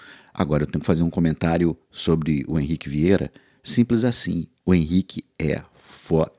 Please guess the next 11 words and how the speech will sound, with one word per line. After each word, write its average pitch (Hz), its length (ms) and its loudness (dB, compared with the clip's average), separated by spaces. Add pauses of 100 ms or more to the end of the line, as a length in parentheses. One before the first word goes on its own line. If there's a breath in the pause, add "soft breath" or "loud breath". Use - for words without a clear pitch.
(1080 soft breath)
Não 165 120 8
sei - 140 6
se - 120 4
você 156 220 4
concorda 101 920 4
com 87 360 2
os 78 120 -2
meus 85 300 4
comentários 82 1300 2
e 87 140 4
especialmente 85 840 2